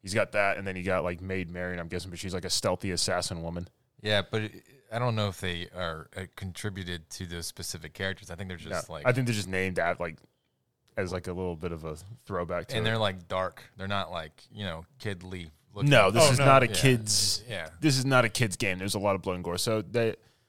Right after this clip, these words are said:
Speaker 1: the objective is you have to steal the keys from the sheriff, who's like an armored juggernaut
Speaker 3: <laughs>
Speaker 1: who you can't kill, but you can stun briefly.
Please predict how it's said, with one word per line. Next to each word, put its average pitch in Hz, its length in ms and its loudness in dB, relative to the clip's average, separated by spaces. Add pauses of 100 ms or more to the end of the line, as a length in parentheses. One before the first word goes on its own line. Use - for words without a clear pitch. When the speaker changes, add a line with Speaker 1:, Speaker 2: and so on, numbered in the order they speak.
(160)
Speaker 1:
the 110 100 -6
objective 143 360 2
is 117 100 -2
you 110 100 0
have 117 140 4
to 101 80 -6
steal 135 400 0
the 120 80 -6
keys 98 720 -4
from 107 300 -8
the 95 80 -6
sheriff, 78 560 -6 (420)
who's 110 140 -6
like 101 100 -2
an 95 80 -6
armored 104 340 0
juggernaut 82 640 -4 (760)
Speaker 3:
<laughs> - 340 -4
Speaker 1:
who 120 80 -2
you 107 160 0
can't 123 360 2
kill, 87 380 0 (640)
but 107 100 -4
you 104 120 -2
can 90 160 -6
stun 87 420 0
briefly. 82 520 -8